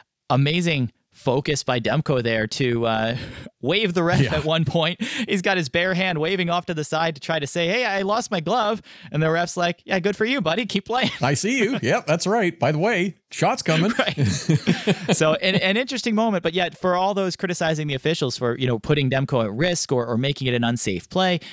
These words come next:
Speaker 1: this is by the book and it, it's as it's written now. And I think while player safety as a concept is paramount in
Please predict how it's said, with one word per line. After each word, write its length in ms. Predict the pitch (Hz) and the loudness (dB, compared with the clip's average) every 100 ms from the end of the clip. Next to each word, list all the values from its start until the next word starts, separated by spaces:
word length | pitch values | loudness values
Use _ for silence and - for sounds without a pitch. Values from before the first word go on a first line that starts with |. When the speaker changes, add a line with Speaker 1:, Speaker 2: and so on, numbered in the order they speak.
| - - _ _ | -20 -20 _ _
Speaker 1:
this 200 | - 180 | -2 0
is 80 | 220 | 0
by 200 | 180 202 | 0 0
the 80 | 208 | 2
book 300 | 202 254 - - | 0 0 -4 -4
and 140 | 156 | -2
it, 140 | 143 - | -2 -2
it's 200 | 160 - | -4 -2
as 220 | - 156 156 | -4 -4 -4
it's 160 | - | -2
written 200 | 170 156 | 0 2
now. 220 | 147 170 | 0 2
And 80 | 151 | 0
I 40 | 139 | 0
think 280 | 220 226 - - - _ _ - | 0 -2 -4 -20 -20 _ _ -6
while 300 | 139 151 165 | 0 0 0
player 300 | - 175 180 | 0 0 0
safety 760 | - 156 156 - 147 135 120 - _ _ - | 0 -2 -2 -2 -2 0 -4 -6 _ _ -6
as 180 | 143 139 | -4 -2
a 60 | |
concept 540 | - 143 156 - 135 131 | 0 0 0 0 -2 -2
is 120 | 127 | -4
paramount 680 | - 139 165 156 127 117 - | -4 -2 0 0 0 -2 -2
in 420 | 147 160 139 120 | -2 0 0 -2